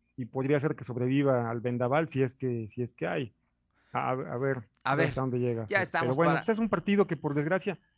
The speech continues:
Speaker 1: nada más para concluir, Fer,
Speaker 2: Sí.
Speaker 1: lo, lo dices bien, o sea, lo, lo, lo comentaste en unos instantes. El pri tiene, pese a todo,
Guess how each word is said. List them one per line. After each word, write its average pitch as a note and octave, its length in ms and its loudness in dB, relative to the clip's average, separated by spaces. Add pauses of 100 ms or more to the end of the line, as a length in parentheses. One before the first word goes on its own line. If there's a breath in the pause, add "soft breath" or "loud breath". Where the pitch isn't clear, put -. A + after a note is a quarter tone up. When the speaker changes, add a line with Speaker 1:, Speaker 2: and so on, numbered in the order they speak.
(240)
Speaker 1:
nada G#3 240 -4
más A3+ 160 -4
para E3 360 2
concluir, E3 440 2
Fer, F3 160 2
Speaker 2:
Sí. F#3 260 -2 (160)
Speaker 1:
lo, F3+ 140 0
lo E3 140 0
dices G#3+ 260 -2
bien, D3+ 340 0
o A#2 100 -4
sea, C3+ 380 -6
lo, D#3 280 0
lo, D3 160 0
lo D#3 120 0
comentaste D#3+ 460 0
en D#3+ 280 -2
unos C#3+ 200 -4
instantes. B2+ 460 -6
El C#3+ 80 -2
pri G3 160 -4
tiene, G#3 500 -2
pese C#3 300 0
a C3+ 100 -2
todo, E3 460 2